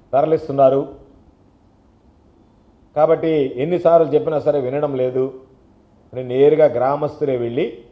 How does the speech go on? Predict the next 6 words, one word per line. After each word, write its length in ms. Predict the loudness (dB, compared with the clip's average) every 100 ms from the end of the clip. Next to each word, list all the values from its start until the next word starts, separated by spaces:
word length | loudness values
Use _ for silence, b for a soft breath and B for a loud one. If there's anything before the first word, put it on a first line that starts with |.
| _ _ _ _
రాత్రి 640 | -2 -2 -2 -4 -4 -8 -8
ఆ 40 | -8
ఇసుక 340 | -8 -8 -8
ట్రాక్టర్లను 500 | -4 -6 -6 -10 -10
అడ్డగించినటువంటి 760 | -10 -10 -14 -12 -14 -14 -16 -18
పరిస్థితి. 420 | -20 -20 -20